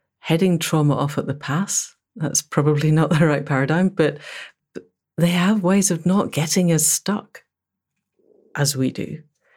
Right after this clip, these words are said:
and that it's the return paths and the rituals that might be making the difference. If I've misunderstood that, please feel free to correct me. But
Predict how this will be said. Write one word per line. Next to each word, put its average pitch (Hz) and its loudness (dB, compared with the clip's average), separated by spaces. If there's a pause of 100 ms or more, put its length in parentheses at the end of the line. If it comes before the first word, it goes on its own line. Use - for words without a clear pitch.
(260)
and 160 4
that 156 2
it's 151 0
the 156 0
return 151 0
paths 131 -4 (420)
and 135 2
the 131 0
rituals 127 -2 (960)
that - -4
might 131 0
be 170 0
making 151 2
the 147 2
difference. 147 -2
If 131 2
I've 151 2
misunderstood 160 0
that, - -4
please 131 -4
feel 131 -2
free 131 -2
to - -12
correct - -6
me. - -8
But - -4